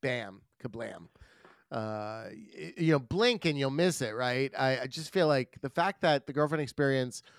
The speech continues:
wasn't first or second, didn't win, uh, you know, all that. Like, you might miss the girlfriend experience, but it was a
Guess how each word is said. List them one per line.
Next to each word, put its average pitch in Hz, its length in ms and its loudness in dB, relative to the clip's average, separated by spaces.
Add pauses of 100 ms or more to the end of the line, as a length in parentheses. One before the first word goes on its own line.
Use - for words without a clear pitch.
(260)
wasn't 147 560 4
first 127 480 -4
or 127 160 -2
second, 113 520 -6 (300)
didn't 156 460 -2
win, 120 480 -4 (400)
uh, 123 340 -4 (140)
you 175 100 0
know, 151 160 0
all 165 260 10
that. 123 280 0
Like, 143 180 -2
you 151 100 -2
might 160 320 2
miss 151 320 -4
the 139 80 -8
girlfriend 123 320 -2
experience, 107 480 -8
but 127 120 -4
it 135 120 -8
was 131 140 -2
a 131 80 0